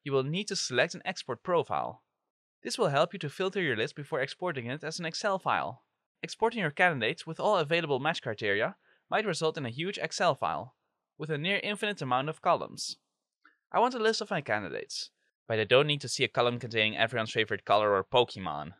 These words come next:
So I'll filter those irrelevant criteria out before exporting my candidates list. I will now create an export profile with only the criteria I'm interested in.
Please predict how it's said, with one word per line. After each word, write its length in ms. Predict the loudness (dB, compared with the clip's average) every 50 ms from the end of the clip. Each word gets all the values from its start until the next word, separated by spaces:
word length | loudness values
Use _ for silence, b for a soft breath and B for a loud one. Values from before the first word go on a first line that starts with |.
| _ _ _ _ _ _ -10
So 140 | -4 0 2
I'll 100 | 2 2
filter 320 | 2 0 0 2 2 2
those 180 | 2 2 0 0
irrelevant 560 | 0 0 4 4 4 4 4 2 -2 -4 -4
criteria 480 | 0 0 0 2 2 2 2 4 4 4 6
out 260 | 8 8 6 6 2
before 320 | -6 -8 -6 -2 -2 -2
exporting 500 | -2 -2 -4 -6 -2 -2 -2 0 0 -2
my 120 | -2 -2 -2
candidates 500 | 0 0 0 0 2 2 0 0 0 -2
list. 440 | -8 -8 -8 -10 -14 -14 -16 -18 _ _ _ _ _ _ _ _ -4
I 80 | 0 0
will 100 | 2 2
now 180 | 4 2 2
create 280 | 2 0 0 0 0 0
an 100 | -2 -4 -6
export 360 | -8 -8 -6 -4 -4 -4 -2
profile 440 | 2 2 2 4 4 4 2 2 2
with 160 | -2 -4 -4 -4
only 280 | -2 -2 -2 -4 -6
the 100 | -8 -8
criteria 560 | -6 -4 -6 -4 -2 0 0 2 2 2 2 0
I'm 160 | 0 -2 -2
interested 480 | -6 -8 -6 -6 -6 -6 -6 -8 -10 -10
in. 240 | -12 -12 -14 -18